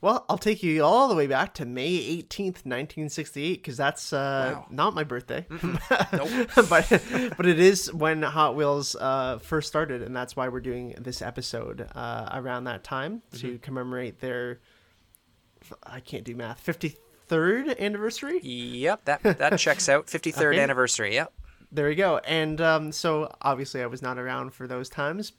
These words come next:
Speaker 1: but as a child, uh, I did get a lot of Hot Wheels tracks, a lot of Hot Wheels cars from relatives, uh, and, you know,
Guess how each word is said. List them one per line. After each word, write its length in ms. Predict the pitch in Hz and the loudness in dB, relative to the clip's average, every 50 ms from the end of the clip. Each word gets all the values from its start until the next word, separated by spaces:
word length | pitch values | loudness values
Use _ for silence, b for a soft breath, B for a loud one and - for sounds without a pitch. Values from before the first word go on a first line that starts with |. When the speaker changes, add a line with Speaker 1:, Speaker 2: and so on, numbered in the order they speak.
| _ _ | _ _
Speaker 1:
but 300 | 202 170 156 196 - B B B B B B B B B | 0 0 0 0 -4 B B B B B B B B B
as 160 | - 165 156 | -6 -2 0
a 60 | 156 | 0
child, 480 | - - - 165 160 170 185 202 202 190 | 0 2 2 4 4 6 4 4 2 0
uh, 80 | 190 - - - | -4 -6 -6 -4
I 460 | 135 139 143 143 143 104 117 143 139 | -2 -2 0 0 2 2 2 0 0
did 320 | 131 147 151 156 156 147 | -2 -2 -4 -4 -4 0
get 220 | - 143 147 - - | 0 2 2 2 0
a 80 | 135 131 | -4 -4
lot 400 | 131 131 127 131 143 147 151 156 | -2 0 2 4 4 4 2 2
of 60 | 147 | 2
Hot 220 | 156 160 156 - | 2 2 2 2
Wheels 200 | 156 160 160 - | 0 -2 -4 -2
tracks, 340 | - 180 147 170 190 - - | -2 0 0 0 0 -2 -6
a 40 | 139 | -4
lot 200 | 139 139 139 143 | -2 0 0 0
of 80 | 139 | 0
Hot 180 | - 151 135 - | -2 -2 -2 -2
Wheels 240 | - 139 127 131 - | -2 -6 -8 -8 -10
cars 580 | - - 151 139 135 139 170 320 - - - | -8 -4 -2 -2 -2 -2 -4 -6 -8 -10 -12
from 500 | - - - 156 143 135 131 131 - - _ _ _ _ | -8 -4 -2 -2 -2 -2 -4 -8 -12 -14 _ _ _ _
relatives, 720 | - 131 127 123 131 135 - 156 147 139 135 143 139 - - | -8 -6 -4 -4 -4 -4 -4 -6 -6 -6 -6 -8 -10 -10 -8
uh, 300 | 110 110 123 127 123 - | -8 -8 -8 -8 -8 -10
and, 260 | - 113 113 113 110 - - - - | -10 -12 -12 -12 -14 -16 -20 -20 -18
you 100 | - 123 | -14 -12
know, 220 | 120 120 123 123 | -10 -10 -10 -12